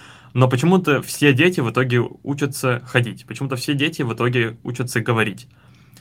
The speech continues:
И вот это как раз-таки внутреннее желание изучать что-то новое, расти, оно у нас с самого рождения.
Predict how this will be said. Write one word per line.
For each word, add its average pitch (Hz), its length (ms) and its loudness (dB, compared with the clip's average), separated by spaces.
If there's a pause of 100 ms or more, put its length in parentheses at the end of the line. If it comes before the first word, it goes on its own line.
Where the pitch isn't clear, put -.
(240)
И 127 480 2
вот 123 100 -2
это 143 120 -2
как 139 80 -6
раз-таки 135 340 -2
внутреннее 123 560 0
желание 120 720 0
изучать 127 320 0
что-то 123 180 -4
новое, 156 300 2
расти, 113 440 -6 (240)
оно 147 200 0
у 165 40 2
нас 147 220 0
с - 80 -16
самого 123 380 0
рождения. 104 520 -6